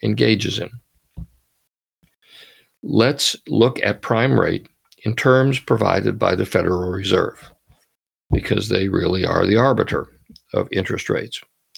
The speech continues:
And I will post this link on fin frameworks dot com. The Federal Reserve looks at prime rate in these terms. They ask the question, "What is the prime rate, and does the Federal Reserve set the prime rate?" I quote,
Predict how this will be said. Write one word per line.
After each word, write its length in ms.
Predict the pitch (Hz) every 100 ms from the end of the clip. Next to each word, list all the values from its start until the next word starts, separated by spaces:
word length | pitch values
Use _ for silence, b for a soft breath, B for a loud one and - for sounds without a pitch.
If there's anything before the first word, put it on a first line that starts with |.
| - B B B -
And 160 | 117 110
I 100 | 110
will 140 | 110
post 300 | - 107 -
this 200 | 104 -
link 280 | - - -
on 180 | - 123
fin 240 | - -
frameworks 520 | - - - - -
dot 200 | - 85
com. 380 | - 107 - - _ _ _ _ _ _ _ _ _ _ _ _ -
The 100 | 113
Federal 300 | 131 156 156
Reserve 600 | 139 117 107 90 92 117 -
looks 240 | 113 -
at 120 | - -
prime 320 | 113 101 95
rate 280 | 92 92 -
in 100 | 98
these 180 | 90 98
terms. 440 | - - - - -
They 120 | 113
ask 220 | 113 120 -
the 60 |
question, 420 | 123 98 - -
"What 260 | - - 110
is 120 | 135
the 80 | 143
prime 340 | - 135 127 98
rate, 240 | 90 -
and 140 | 101 95
does 200 | 95 101
the 100 | -
Federal 360 | 92 - 87
Reserve 480 | 90 87 - 82 -
set 220 | - 123
the 60 | -
prime 340 | - 73 76
rate?" 160 | - - - - _ - - _ _ _ - -
I 80 | 117
quote, 380 | - 135 92